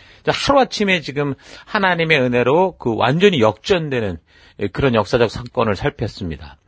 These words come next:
예, 계속해서, 예, 팔 장 십육 절부터는 이제 남쪽 유다 이야기가 나옵니다. 그러니까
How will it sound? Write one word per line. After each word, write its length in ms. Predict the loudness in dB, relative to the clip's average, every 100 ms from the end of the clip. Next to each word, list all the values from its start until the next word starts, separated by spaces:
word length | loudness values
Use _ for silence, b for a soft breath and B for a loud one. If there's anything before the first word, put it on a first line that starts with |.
| -8
예, 80 | -2
계속해서, 720 | 2 2 2 2 4 4 0 B B B -10
예, 40 |
팔 200 | -8 -4
장 160 | -2 -4
십육 400 | -4 -2 -4 -4 _
절부터는 840 | 2 2 2 -2 -10 -4 -2 -4 -8 _ _ _ _ _ _ _ -20 _ -6 -2
이제 100 | 0
남쪽 560 | 2 0 2 2 2 -6
유다 280 | -4 0 2
이야기가 880 | 2 0 -2 -4 -4 -4 -10 -20 -8
나옵니다. 520 | 0 0 0 -4 -4 -4
그러니까 360 | -2 0 0